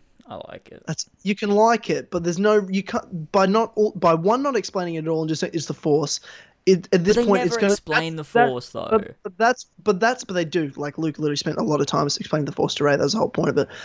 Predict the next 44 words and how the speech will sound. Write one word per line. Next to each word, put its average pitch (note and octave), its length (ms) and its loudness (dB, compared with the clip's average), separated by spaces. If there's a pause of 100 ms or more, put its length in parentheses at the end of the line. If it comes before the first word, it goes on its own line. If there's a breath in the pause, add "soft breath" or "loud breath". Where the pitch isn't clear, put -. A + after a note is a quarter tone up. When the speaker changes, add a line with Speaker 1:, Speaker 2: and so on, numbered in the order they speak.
(160 loud breath)
Speaker 2:
But F3 160 4
also, G#3+ 340 4
you G3 220 4
can't, A3+ 640 -2
if F#3+ 220 -2
you're B3 240 4
gonna B3 180 2
s-, - 320 0
sit G3 220 0
there F#3 60 4
and F3 60 4
make F3 140 2
the F#3+ 80 4
excuse F3 320 0
of D3 140 0
use D#3 160 0
the D#3 80 0
Force, D#3 220 2
use D#3 100 0
the - 40 -8
Force, D#3+ 240 2
Force E3 220 2
can F3 80 2
do D#3+ 80 4
extreme D#3 400 2 (120)
cool D3+ 220 4 (400)
random D#3+ 340 4
shit E3+ 260 0
whenever, D#3+ 400 2 (840 loud breath)
you, F3+ 360 2
you're F#3 160 2
gonna A#3 160 4
allow F#3+ 440 4
these E3+ 220 -2
movies E3 640 0
and D#3+ 180 -4
Disney D#3 300 0
to C#3+ 100 -2
take D#3+ 300 -2
this - 160 -4
down D3+ 240 0
a - 20 -6
dark C#3 320 -2
path. - 480 -10